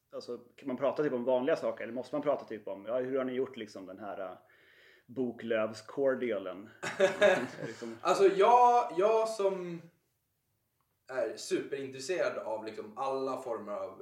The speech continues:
Speaker 2: recept när man gör egna ingredienser, jag kommer ju alltid fråga, liksom, "Ja, men hur har ni gjort det här? Åh, det här såg jag på menyn. Bara, vad är det här? Var har ni fått det här ifrån?" Ehm,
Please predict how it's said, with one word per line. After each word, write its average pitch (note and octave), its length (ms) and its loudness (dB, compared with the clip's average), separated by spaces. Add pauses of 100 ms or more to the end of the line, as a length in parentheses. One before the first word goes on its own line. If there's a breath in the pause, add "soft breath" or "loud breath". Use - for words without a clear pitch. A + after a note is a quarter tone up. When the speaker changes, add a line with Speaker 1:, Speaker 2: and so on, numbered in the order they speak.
(140)
Speaker 2:
recept G#2+ 600 -12
när A2+ 120 -12
man G#2+ 180 -8
gör G#2 140 -8
egna G2+ 260 -10
ingredienser, G3 640 -12
jag - 160 -6
kommer - 140 -20
ju - 80 -16
alltid - 440 -16
fråga, G2 340 -12
liksom, - 260 -20
"Ja, C#3+ 160 -14
men A2+ 120 -16
hur A#2+ 120 -14
har A2+ 140 -6
ni A2 100 -14
gjort G2 180 -16
det G2+ 80 -16
här? A#2 360 -8
Åh, A2+ 300 -10
det G2+ 60 -8
här A2 420 -8
såg G2+ 280 -12
jag F#2+ 120 -16
på G2 80 -16
menyn. G2 340 -20
Bara, - 100 -14
vad G#2+ 200 -10
är G#2+ 40 -12
det G#2+ 80 -12
här? A#2+ 300 -12
Var - 100 -12
har A2+ 80 -12
ni G#2+ 120 -16
fått - 200 -20
det - 60 -18
här - 160 -12
ifrån?" - 240 -18 (560 soft breath)
Ehm, G#2+ 800 -6